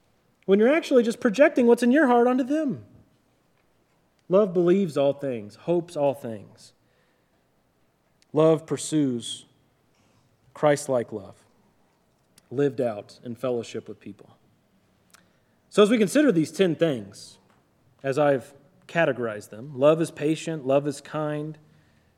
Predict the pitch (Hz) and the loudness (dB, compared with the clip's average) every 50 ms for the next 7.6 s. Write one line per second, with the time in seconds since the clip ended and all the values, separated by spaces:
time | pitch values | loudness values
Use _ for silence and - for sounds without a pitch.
0 | _ _ _ _ - 135 147 160 165 120 110 151 147 147 151 151 147 - - 151 | _ _ _ _ -4 -2 -2 -2 -2 0 2 4 4 6 4 4 2 0 0 0
1 | 156 170 156 131 151 147 143 147 143 143 143 143 151 165 180 160 139 147 147 147 | 0 0 2 2 2 4 4 2 0 0 -2 0 0 0 0 -2 0 0 2 2
2 | 147 139 139 143 143 151 160 - _ _ _ _ _ _ _ _ _ _ _ _ | 2 0 0 -4 -6 -8 -10 -16 _ _ _ _ _ _ _ _ _ _ _ _
3 | - 123 113 170 180 175 175 170 151 151 156 165 160 165 170 160 156 151 143 - | -18 -2 4 4 4 4 4 2 2 2 2 2 2 2 2 2 2 0 -2 -2
4 | 151 156 156 160 156 156 156 156 156 151 147 160 160 156 175 160 147 - - - | -2 -2 0 0 0 0 0 0 0 2 2 2 2 2 2 0 -2 -2 -2 -2
5 | 165 160 165 151 - - 156 151 156 156 156 151 143 - - 156 165 160 160 - | 0 0 -2 -4 -4 -2 -2 0 0 0 -2 -2 -4 -4 -4 -4 -4 -4 -4 -4
6 | 151 139 120 131 147 147 147 151 147 - 139 131 120 160 160 156 160 151 147 156 | -6 -4 -2 0 0 2 2 0 -2 -4 -8 -4 -2 -2 -2 -2 -2 0 0 0
7 | 156 151 147 139 139 143 139 139 147 147 151 | 0 0 -2 -2 -2 -2 -4 -4 -6 -8 -10